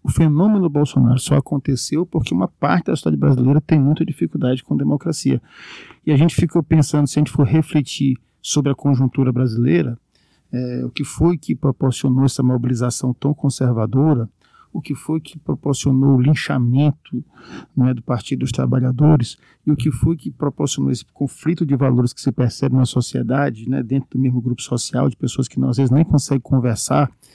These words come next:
é porque houve democracia demais, eh, no Brasil nos últimos quarenta, cinquenta anos. E, historicamente, ao longo de quinhentos anos, o Brasil não tá acostumado com democracia.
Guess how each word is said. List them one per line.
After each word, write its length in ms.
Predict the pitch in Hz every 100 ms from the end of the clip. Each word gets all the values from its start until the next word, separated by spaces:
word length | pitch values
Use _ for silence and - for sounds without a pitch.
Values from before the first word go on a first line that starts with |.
| _ - - - - - _ _
é 100 | 170
porque 560 | - 202 - - 180 - -
houve 220 | 190 180
democracia 580 | 190 190 - 185 - 196
demais, 800 | 220 175 180 190 131 - - - _ _ _ _ -
eh, 120 | 160 -
no 160 | 135
Brasil 400 | 127 123 117 135
nos 180 | 131 127
últimos 280 | 135 - 127
quarenta, 440 | - 131 139 127
cinquenta 480 | 135 139 - 131 -
anos. 340 | 123 123 123 - -
E, 400 | 156 165 175 -
historicamente, 960 | - - 190 214 - 151 160 196 -
ao 60 | 135
longo 220 | 131 127
de 120 | 127
quinhentos 440 | - 131 156 - 127
anos, 160 | 147
o 60 | 160
Brasil 180 | 170 208
não 80 |
tá 120 | - 214
acostumado 440 | 208 147 143 135
com 60 | 123
democracia. 680 | 123 123 120 135 - -